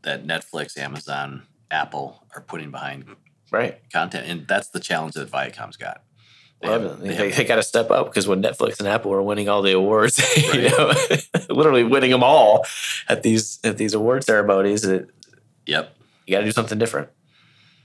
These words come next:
Speaker 1: Yeah, there's, and it's, it's actually, <laughs> we joke in our family, it's hard to keep up 'cause there's so much content out
Speaker 2: There
Speaker 1: there
Speaker 2: is,
Speaker 1: now.
Speaker 2: yeah.
Speaker 1: So I was watching, I'm on the third episode now of The Beatles Get Back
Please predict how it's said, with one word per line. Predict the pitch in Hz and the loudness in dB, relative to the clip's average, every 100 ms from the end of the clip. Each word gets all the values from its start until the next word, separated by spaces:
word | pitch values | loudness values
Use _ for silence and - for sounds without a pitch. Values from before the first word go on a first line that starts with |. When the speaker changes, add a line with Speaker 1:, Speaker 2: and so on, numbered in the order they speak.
| _ | _
Speaker 1:
Yeah, | - 82 | -4 -2
there's, | 82 80 - - | -4 -8 -12 -8
and | 90 | -8
it's, | 78 - | -8 -12
it's | 92 - | -12 -4
actually, | 98 - 107 104 - | -4 -2 -4 -4 -6
<laughs> | - | -4
we | 117 | -2
joke | 107 101 90 | -2 -2 -2
in | |
our | 87 90 | -4 -2
family, | 92 85 82 | -4 -4 -6
it's | 73 | -6
hard | - 78 | -8 -8
to | 69 | -12
keep | - 76 | -16 -10
up | 78 69 _ | -10 -10 _
'cause | - 78 | -18 -14
there's | 76 | -14
so | - 73 | -12 -12
much | 71 | -14
content | - 73 73 67 60 | -12 -12 -12 -16 -10
out | 65 | -6
Speaker 2:
There | 76 | -2
Speaker 1:
there | 78 | 0
Speaker 2:
is, | 78 | 0
Speaker 1:
now. | 55 | -2
Speaker 2:
yeah. | 50 - _ _ _ _ - | -4 -10 _ _ _ _ -10
Speaker 1:
So | 85 | -4
I | 80 | -2
was | 92 95 82 | -2 -6 -4
watching, | 80 78 85 76 | -4 -4 -14 -12
I'm | 67 85 | -8 -4
on | 90 | -4
the | 82 | -6
third | - - 107 110 107 | -12 -6 -4 -4 -4
episode | - - 85 - 76 71 | -8 -8 -16 -12 -14 -12
now | 71 73 69 | -8 -8 -8
of | - - | -12 -16
The | - | -18
Beatles | - 82 80 76 | -12 -10 -10 -12
Get | - 73 73 | -12 -10 -4
Back | 71 85 | -4 -4